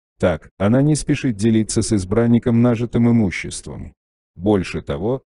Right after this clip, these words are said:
несколько лет назад звезда составила завещание,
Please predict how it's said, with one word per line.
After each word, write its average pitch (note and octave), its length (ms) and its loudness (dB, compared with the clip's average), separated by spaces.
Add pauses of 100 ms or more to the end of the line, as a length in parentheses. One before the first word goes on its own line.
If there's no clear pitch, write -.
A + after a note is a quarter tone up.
несколько D3 560 0
лет C#3 260 4
назад A#2+ 380 2
звезда F2+ 460 -2
составила D#2+ 580 -4
завещание, C3+ 800 -2